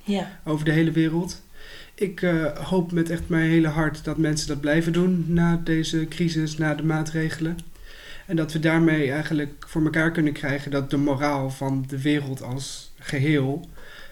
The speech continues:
Speaker 2: eh, misschien een keertje, eh, weet te veranderen. Want die is wat mij betreft al veel te lang hetzelfde. We streven maar naar meer, beter en alles draait om het eigen zelf zijn.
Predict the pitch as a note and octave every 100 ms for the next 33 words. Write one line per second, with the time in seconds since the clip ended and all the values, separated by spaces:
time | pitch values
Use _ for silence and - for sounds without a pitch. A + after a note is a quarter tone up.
0 | - - D3+ C#3+ C#3 C3 D#3+ D#3+ - D#3+
1 | D3+ D#3 D3 D3+ C#3 C3 B2+ - C#3+ C3+
2 | A#2+ A#2+ B2 - D3 C#3+ - C#3+ D3+ F3+
3 | D#3+ C3+ B2+ C3+ C#3+ C#3 C3+ D#3 D#3+ D#3+
4 | E3 E3 D#3 D#3+ D3+ D3+ D3+ D3 - B2
5 | A#2+ C3+ D#3 - - - - D3+ - D#3
6 | D#3 D#3 D3 C#3+ D3+ D3+ D3 C3+ D3 D3
7 | D3 C3 A#2+ C3+ B2+ C#3+ B2+ C#3 C3+ D3
8 | C#3 C3 - - C3+ C3+ B2+ D3 C3+ -
9 | A#2+ C3 D#3